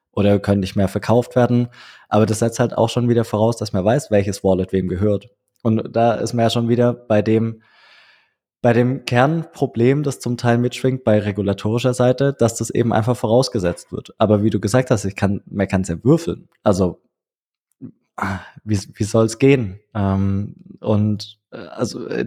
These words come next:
in der Theorie wären da Ansätze denkbar, aber ich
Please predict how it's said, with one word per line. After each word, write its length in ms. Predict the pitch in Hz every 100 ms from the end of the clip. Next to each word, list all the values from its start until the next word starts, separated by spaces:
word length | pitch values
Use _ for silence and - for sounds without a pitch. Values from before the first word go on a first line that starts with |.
| -
in 100 | 127
der 100 | 120
Theorie 560 | - 120 117 143 180 175
wären 540 | 120 123 123 127 127 123
da 220 | 113 104
Ansätze 500 | 104 113 110 - 95
denkbar, 580 | 110 151 - 139 147 -
aber 480 | 110 107 110 110 -
ich 340 | - - -